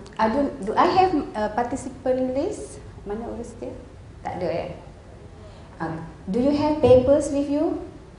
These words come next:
Ada kertas tak? Okay, can you fold into three and just put your name and write big so that even I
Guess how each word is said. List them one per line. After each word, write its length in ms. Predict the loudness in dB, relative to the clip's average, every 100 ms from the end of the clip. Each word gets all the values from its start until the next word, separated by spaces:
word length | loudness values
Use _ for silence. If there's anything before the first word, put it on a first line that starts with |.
| -8
Ada 160 | -2 0
kertas 400 | -2 0 -2 0
tak? 240 | -2 -2 -6 -14 -16 -16 -14 -14 -14 -10
Okay, 240 | -4 -2 0
can 240 | 0 2
you 240 | 2 2 -2 -6
fold 240 | 2 4 4
into 240 | 0 -2 -2
three 240 | 0 2
and 160 | 4 4
just 320 | 4 2 -2
put 160 | -2 0
your 160 | 0
name 320 | 2 2 0 0
and 160 | 0 2
write 400 | 2 2 -2 -4
big 240 | -2 -2
so 160 | -4 -4 -2
that 320 | -2 -4 -12 -16 -8 -2
even 320 | 4 4 4
I 80 | 0